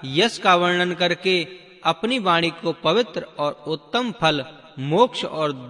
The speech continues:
दुर्लभ भगवत प्रेम देने वाली बनाते हैं। उसी बल से महिमा का यथार्थ वर्णन नहीं, परंतु महान फल देने वाला भजन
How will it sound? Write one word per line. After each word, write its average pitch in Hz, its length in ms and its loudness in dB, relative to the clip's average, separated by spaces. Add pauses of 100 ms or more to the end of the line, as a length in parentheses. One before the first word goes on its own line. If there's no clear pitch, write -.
दुर्लभ 156 480 2
भगवत 147 580 -4
प्रेम 151 280 -2
देने 143 300 0
वाली 135 280 0
बनाते 127 480 -4
हैं। 120 260 -10 (2500)
उसी 180 300 0
बल 175 240 4
से 196 180 0 (460)
महिमा 165 460 4
का 185 160 2
यथार्थ 165 640 4
वर्णन 170 380 2
नहीं, 165 420 0 (420)
परंतु 202 540 2 (340)
महान 139 560 2
फल 156 320 0
देने 156 300 0
वाला 156 360 4
भजन 139 460 -2